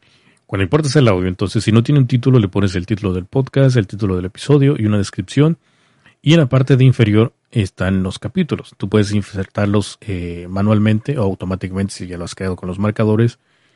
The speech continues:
Manualmente está un, eh, icono de más y uno de menos. Le das en el de más y te vas creando un capítulo, es decir, el primer capítulo, pero tienes que saber el minuto exacto, el momento exacto en que vas a hablar, por ejemplo, no sé, en el,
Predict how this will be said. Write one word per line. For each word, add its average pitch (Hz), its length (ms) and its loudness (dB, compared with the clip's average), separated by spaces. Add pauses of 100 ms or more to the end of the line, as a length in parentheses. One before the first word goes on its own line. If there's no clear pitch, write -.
(540)
Manualmente 135 580 4
está - 180 -2
un, 120 400 4
eh, 90 380 0
icono 107 300 0
de 92 100 -2
más 120 380 2
y 98 100 -4
uno 101 140 0
de 90 60 -4
menos. 113 460 -2 (180)
Le 95 240 -4
das 98 220 -2
en 127 80 2
el 135 60 4
de 135 80 4
más 117 360 2 (140)
y 143 120 0
te 110 120 -2
vas 95 200 0
creando 98 520 -2
un 104 300 -2 (280)
capítulo, 95 500 -6
es 95 60 -4
decir, 101 180 -2
el 92 100 -4
primer 107 260 -6
capítulo, 131 500 0
pero 104 160 -2
tienes 127 240 -2
que - 60 -16
saber 117 420 0 (640)
el 110 260 2
minuto 135 460 6
exacto, 117 680 0
el 95 60 -4
momento 110 360 0
exacto 110 600 -4 (100)
en 95 220 -6
que 92 380 -6
vas 95 280 -4
a 104 40 0
hablar, 98 180 -2
por 95 120 -12
ejemplo, 101 340 -4
no 98 120 -2
sé, 92 140 -8
en 92 120 -14
el, 95 60 -12